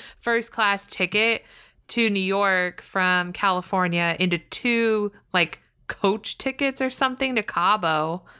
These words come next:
maybe, or, and then turn those, turn that back into two coach tickets to New York.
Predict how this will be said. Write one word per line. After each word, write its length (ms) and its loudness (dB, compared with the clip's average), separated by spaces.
maybe, 420 2
or, 420 0
and 140 0
then 160 0
turn 280 -2
those, 420 0
turn 320 0
that 320 0
back 260 -2
into 160 0
two 360 -2
coach 360 -2
tickets 400 -2
to 120 -2
New 100 2
York. 380 -2